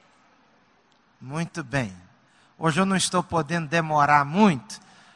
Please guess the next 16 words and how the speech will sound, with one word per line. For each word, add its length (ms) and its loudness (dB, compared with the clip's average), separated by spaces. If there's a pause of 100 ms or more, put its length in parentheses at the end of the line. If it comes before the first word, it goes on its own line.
que 80 -16
eu 40 -8
vou 160 2
viajar 560 4
e 60 0
eu 100 -2
preciso 360 -6
encontrar 460 0
almoço 500 -2 (180)
pronto. 580 2 (1040)
Então 120 0
eu 40 4
tô 140 0
querendo 340 2
fazer 440 2
uma, 600 0